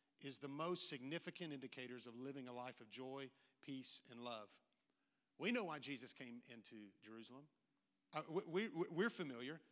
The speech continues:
He's not to be enthroned like David or Judas Maccabeus or like Herod, but Jesus came in to be killed. And the meaning Jesus attaches to this triumphal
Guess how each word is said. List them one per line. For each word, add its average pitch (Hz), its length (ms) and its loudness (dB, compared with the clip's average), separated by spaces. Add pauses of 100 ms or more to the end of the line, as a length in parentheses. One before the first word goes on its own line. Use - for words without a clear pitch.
(140)
He's 170 160 0
not 196 220 8
to 196 80 0
be 190 120 4
enthroned 190 540 4
like 147 260 4
David 226 480 10
or 160 140 6
Judas 214 720 6 (220)
Maccabeus 214 640 8
or 175 80 4
like 151 220 4
Herod, 214 480 4 (200)
but 160 100 -4
Jesus 202 440 4
came 175 260 -2
in 196 320 0 (240)
to 151 100 0
be 180 380 4 (480)
killed. 233 440 8 (880)
And 165 120 2
the 180 60 6
meaning 214 640 8
Jesus 220 480 6
attaches 190 720 2
to 151 160 -2
this 165 320 2
triumphal 165 1040 0